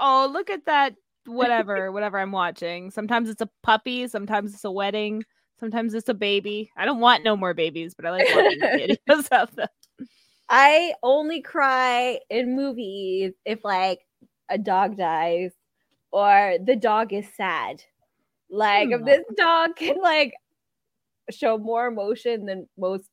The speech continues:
Speaker 2: human actors, like, that, that <laughs> breaks my heart. I'm like,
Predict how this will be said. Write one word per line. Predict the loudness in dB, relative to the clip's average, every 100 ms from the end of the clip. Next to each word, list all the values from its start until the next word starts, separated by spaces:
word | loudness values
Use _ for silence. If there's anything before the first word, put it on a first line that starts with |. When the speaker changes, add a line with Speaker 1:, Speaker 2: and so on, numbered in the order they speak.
| _
Speaker 2:
human | -12 -10 -8
actors, | -8 -8 -6 -4 -2 -4 -6
like, | -6 -2
that, | 0 0 0 -6 _ _
that | -2 -2
<laughs> |
breaks | 2 2 2 -6
my | -4 -2
heart. | -2 -4 -4 -6
I'm |
like, | -10